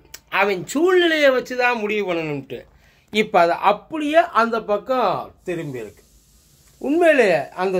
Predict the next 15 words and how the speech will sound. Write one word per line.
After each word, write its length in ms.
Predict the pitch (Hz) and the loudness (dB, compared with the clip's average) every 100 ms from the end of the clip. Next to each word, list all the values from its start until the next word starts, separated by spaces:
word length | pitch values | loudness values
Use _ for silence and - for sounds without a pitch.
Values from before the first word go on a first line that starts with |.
| 180 | -4
சூழ்-, 340 | 262 302 285 | -4 -2 2
அதாவது 380 | 202 208 240 202 | 2 4 2 2
சிட்யுவேஷன் 680 | 185 233 330 320 285 269 247 | -2 -8 -6 0 2 2 0
தான் 180 | 277 294 | 0 0
ஒரு 200 | 262 240 | 2 2
மனுஷனோட 600 | 214 240 240 247 214 208 269 349 - _ _ | 0 -2 0 0 2 2 2 0 -8 _ _
உள்ள 320 | 247 320 349 339 285 | -6 -2 0 0 -2
இருக்க 220 | 240 247 | -2 -4
குணத்தை 420 | 190 202 190 226 | -4 -4 -4 -6
வெளியில 360 | 208 190 202 165 | -6 -6 -6 -6
கொண்டு 260 | 147 147 139 | -10 -10 -12
வரும். 280 | 113 - _ _ _ _ _ _ _ _ | -12 -18 _ _ _ _ _ _ _ _
நியாயமா 480 | 151 196 302 339 320 285 | 0 4 4 4 0 -4
பார்த்தா 380 | 269 254 254 269 | -6 -6 -6 -4
அவங்க 260 | 285 240 | -4 -6